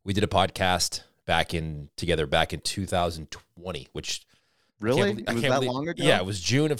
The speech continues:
Speaker 2: I feel like we
Speaker 1: two thousand twenty.
Speaker 2: hang out all the time. I
Speaker 1: I
Speaker 2: guess
Speaker 1: know. Well,
Speaker 2: that's
Speaker 1: we do
Speaker 2: because,
Speaker 1: online,
Speaker 2: because you,
Speaker 1: right?
Speaker 2: <laughs> we do online. Yeah,
Speaker 1: So that's
Speaker 2: that's
Speaker 1: like, that's,
Speaker 2: amazing.
Speaker 1: it's, I was just
Speaker 2: Twenty twenty?
Speaker 1: looking, I was like, "Holy crap, it was twenty twenty when we did that podcast." And I can't
Speaker 2: Wow.
Speaker 1: remember if back in two thousand twenty, I know you were heavily into social media and Instagram,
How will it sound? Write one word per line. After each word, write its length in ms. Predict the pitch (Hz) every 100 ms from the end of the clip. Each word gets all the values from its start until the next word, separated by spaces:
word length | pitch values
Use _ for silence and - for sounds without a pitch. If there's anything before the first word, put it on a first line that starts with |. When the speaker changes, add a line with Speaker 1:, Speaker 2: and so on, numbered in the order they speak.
| -
Speaker 2:
I 80 | 143
feel 200 | 131 120
like 140 | 170 165
we 80 |
Speaker 1:
two 0 |
thousand 0 |
twenty. 140 | 156 156
Speaker 2:
hang 120 | 147
out 160 | 143 135
all 100 | 131
the 100 | 110
time. 300 | 127 131 101
I 120 | 113
Speaker 1:
I 40 |
Speaker 2:
guess 80 | 156
Speaker 1:
know. 80 | 110
Well, 80 | 110
Speaker 2:
that's 80 | 147
Speaker 1:
we 80 | 165
do 160 | 190
Speaker 2:
because, 180 | 180 151
Speaker 1:
online, 220 | 120 110 71
Speaker 2:
because 120 | 76
you, 60 |
Speaker 1:
right? 240 | 101 131 -
Speaker 2:
<laughs> 40 | 147
we 160 | 123
do 200 | 113 123
online. 460 | 113 104 104 98 82
Yeah, 100 | 98
Speaker 1:
So 60 | 101
that's 120 | 107
Speaker 2:
that's 60 | 131
Speaker 1:
like, 220 | 120 107
that's, 300 | 113 123 -
Speaker 2:
amazing. 140 | 73 _
Speaker 1:
it's, 320 | 110 110 - -
I 140 | 101
was 100 | 123
just 140 | 139 127
Speaker 2:
Twenty 100 | 120
twenty? 40 |
Speaker 1:
looking, 20 |
I 40 | 95
was 80 | 87
like, 60 |
"Holy 120 | 127
crap, 220 | 113 117 101
it 20 |
was 120 | 95
twenty 220 | - 113
twenty 260 | 104 110 95
when 100 | 87
we 60 | 85
did 100 | 90
that 160 | 78
podcast." 480 | 98 90 - 71 -
And 180 | 85 - - - 110
I 60 |
can't 260 | - 202 190
Speaker 2:
Wow. 60 | 185
Speaker 1:
remember 300 | 139 131 113
if 140 | -
back 240 | 117 120
in 80 | 120
two 140 | 120 117
thousand 260 | 107 101
twenty, 240 | 95 104 90
I 60 |
know 100 | 110
you 140 | 156 156
were 80 |
heavily 460 | 139 127 113 113 107
into 180 | 104 98
social 340 | - 92 85
media 380 | 90 101 101 92
and 100 | 82
Instagram, 640 | 90 87 90 90 90 85